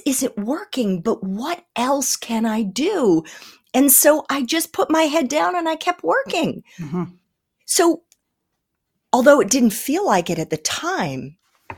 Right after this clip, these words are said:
Speaker 1: it was an unbelievable gift because I was afraid. I was afraid to quit because I didn't think there was anything else I could do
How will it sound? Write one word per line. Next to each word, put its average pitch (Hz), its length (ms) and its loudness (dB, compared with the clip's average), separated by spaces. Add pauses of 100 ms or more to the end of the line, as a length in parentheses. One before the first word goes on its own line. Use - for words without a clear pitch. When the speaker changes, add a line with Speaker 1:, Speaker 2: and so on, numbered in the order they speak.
(320)
Speaker 1:
it 254 160 0
was 240 340 4 (260)
an 233 340 2
unbelievable 196 1600 -2
gift - 580 -4 (1700)
because 226 260 -4
I 233 120 -2
was 285 180 -2
afraid. 240 800 -6 (1080)
I 208 180 4
was 277 240 0
afraid 202 680 -2
to 208 100 -8
quit - 520 -6 (500)
because - 240 -10 (140)
I 214 140 -4
didn't 233 200 2
think 202 220 -2
there 185 100 -2
was 165 220 0 (160)
anything 262 720 0
else 190 460 0
I 170 140 -2
could 294 520 -6
do 311 680 0